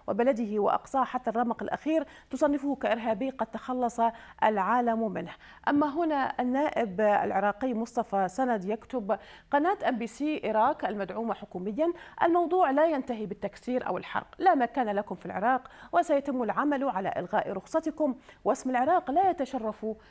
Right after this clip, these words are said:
بالعملاء". أما هذه الهلالية فتكتب: للأسف تنخرطون وراء الأكاذيب والأقوال التي لا صحة لها، المملكة كانت وما زالت أكبر دعم لإخواننا في غزة،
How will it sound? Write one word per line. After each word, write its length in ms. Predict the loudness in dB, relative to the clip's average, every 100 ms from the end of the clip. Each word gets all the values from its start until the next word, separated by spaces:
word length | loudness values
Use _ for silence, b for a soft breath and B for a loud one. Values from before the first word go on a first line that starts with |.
| b -4
بالعملاء". 800 | -2 -2 -2 -2 -2 -2 -6 -6 -4
أما 300 | -4 -6 -8 -12 -6
هذه 300 | -6 -6 -12
الهلالية 760 | -8 -2 -2 -2 -2 0 0 -2 B B
فتكتب: 800 | 0 0 2 -2 -2 -4 -2 0
للأسف 680 | -2 0 0 0 2 0 -2 B B
تنخرطون 560 | 0 4 2 2 2 4
وراء 340 | 4 6 4
الأكاذيب 600 | 4 0 0 0 0 2
والأقوال 560 | 0 0 -4 0 2 2
التي 260 | 0 -4 -2
لا 120 | -2
صحة 320 | -2 -6 -4
لها، 320 | 0 0 -2 -8 B B B
المملكة 440 | 2 4 4 2
كانت 460 | 0 2 2 2 -2
وما 260 | -4 -4 -2
زالت 360 | 0 2 0 -4 B B
أكبر 400 | -2 2 2 2
دعم 320 | 0 0 0
لإخواننا 680 | -2 -4 -4 -2 0 0 -4
في 140 | -4
غزة، 340 | -6 -6 -6